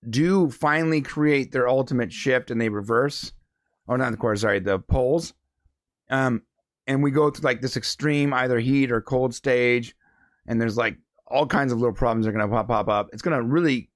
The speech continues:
damage the Earth. It's not gonna destroy the planet, though. But there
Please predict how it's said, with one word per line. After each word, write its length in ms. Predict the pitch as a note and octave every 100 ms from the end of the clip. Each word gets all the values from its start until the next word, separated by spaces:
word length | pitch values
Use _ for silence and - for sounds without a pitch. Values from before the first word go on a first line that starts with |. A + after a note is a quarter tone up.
| B2+
damage 400 | C3 D3 C#3+ A2+
the 100 | A2+
Earth. 300 | C#3 A2+ -
It's 100 | A2+
not 140 | D#3 F#3
gonna 140 | G#3
destroy 680 | E3 C3 - - G#3+ G#3+ G#3
the 100 | C#3
planet, 440 | - E3 E3 A#2+
though. 260 | A2 F#2+ - _
But 100 | C3+
there 160 | D#3